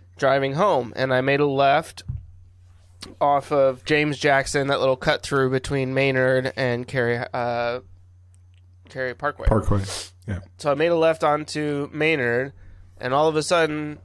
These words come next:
Speaker 1: my car is just like, doo, doo, doo, doo, doo. And I'm like, "Well, that's weird." And so I sat there for a minute, and I'm, like, looking. No lights on or anything. So I start it back up. It starts up fine. I'm like, "Okay." So I drive it.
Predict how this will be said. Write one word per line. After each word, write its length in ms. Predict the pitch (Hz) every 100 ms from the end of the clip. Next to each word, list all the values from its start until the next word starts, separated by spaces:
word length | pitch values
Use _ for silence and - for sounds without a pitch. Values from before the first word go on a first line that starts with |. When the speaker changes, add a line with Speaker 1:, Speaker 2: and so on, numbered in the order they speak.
| -
Speaker 1:
my 160 | 135
car 180 | 131 160
is 60 | 151
just 160 | 143 135
like, 380 | 127 120 120 -
doo, 160 | 170
doo, 240 | 135 127 117
doo, 160 | 113
doo, 160 | - - -
doo. 140 | - - -
And 100 | -
I'm 220 | 135 123
like, 260 | 123 - - - - - - - - - - - - - - - - - - - - - -
"Well, 100 | 139
that's 160 | 160 147
weird." 380 | 120 131 156 -
And 120 | 143
so 100 | 143
I 200 | 135 135
sat 260 | 127 147 143
there 160 | 139
for 140 | 135 139
a 60 |
minute, 380 | 131 135 143 165
and 80 | 143
I'm, 120 | 127
like, 200 | 123 120
looking. 480 | 123 127 156 185 190 - - - - - -
No 140 | 123
lights 320 | 127 131 131
on 200 | 143 139 143
or 100 | 135
anything. 600 | 135 135 139 147 170 190 - - - -
So 120 | -
I 20 | 123
start 260 | - 131
it 60 | 131
back 240 | 160 160
up. 300 | 220 190 - - - - -
It 60 | -
starts 320 | - 123 117
up 140 | 135 -
fine. 260 | 170 180
I'm 100 | 127
like, 140 | 127 139
"Okay." 380 | 214 214 196 214 - - - -
So 140 | -
I 100 | 143
drive 380 | 147 135 135 139
it. 220 | 147 -